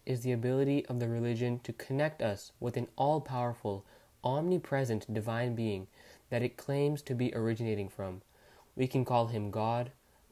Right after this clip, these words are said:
Allah, or by any other name. The second requirement of a religion is its ability to connect us with other humans by giving us a framework of teachings to improve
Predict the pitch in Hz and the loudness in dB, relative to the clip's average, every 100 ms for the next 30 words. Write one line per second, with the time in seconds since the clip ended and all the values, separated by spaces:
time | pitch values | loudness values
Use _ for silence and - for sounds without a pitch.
0 | - 117 117 117 120 - _ 123 120 120 | -2 0 2 2 0 -6 _ 0 2 2
1 | - 131 120 107 - 104 101 98 92 90 | 2 2 2 0 -2 -2 -2 -4 -6 -10
2 | - _ _ _ _ _ - - - 123 | -16 _ _ _ _ _ -20 -14 -8 -2
3 | 151 156 196 170 - 127 143 127 101 - | -2 0 0 0 -2 -2 2 2 0 -2
4 | 117 110 107 110 113 123 120 - _ - | 0 0 0 0 0 0 -2 -6 _ -6
5 | 120 123 - 117 120 131 135 135 131 123 | 0 0 0 -2 2 2 4 2 0 -6
6 | - 127 147 - 107 98 - - - 117 | -4 -2 -4 -2 -4 -4 -8 -20 -6 -6
7 | - 135 160 151 139 127 98 92 - - | -2 0 0 0 2 2 0 -4 -12 -20
8 | - - - 110 123 127 131 131 - 120 | -20 -14 -4 0 2 4 2 0 -2 -4
9 | - 127 127 131 135 131 123 - 151 147 | -2 -2 0 2 0 -2 -8 -2 0 0
10 | 117 101 - - - 113 - 127 113 | 0 -4 -4 -10 -4 -4 0 2 2